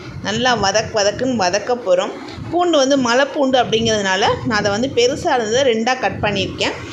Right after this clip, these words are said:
சின்ன பூண்டாக இருந்தால் அப்படியே போட்டுக்கலாம். உங்கள் இஷ்டத்துக்கு எப்படி வேணாலும் கட் பண்ணி போட்டுக்கலாம். ரொம்பவே சூப்பராக இருக்கும். ஆனால் சின்ன வெங்காயத்தை உரிச்சிட்டு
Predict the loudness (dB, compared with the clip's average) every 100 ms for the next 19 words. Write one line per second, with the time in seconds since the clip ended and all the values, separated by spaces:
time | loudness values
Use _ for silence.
0 | -12 -2 0 2 0 2 2 2 2 0
1 | 0 0 0 0 -2 -2 0 0 0 -8
2 | -14 -16 -14 -16 -16 -16 -16 -14 -14 -14
3 | -12 -8 0 2 2 4 2 4 2 2
4 | 2 2 4 2 2 0 0 -2 -2 -2
5 | -2 0 0 0 0 0 0 -2 -6 -8
6 | -2 2 2 -2 -10 -10 -14 -6 -2 0
7 | -2 -4 -4 0 0 0 0 0 0 0
8 | 0 -2 -6 -6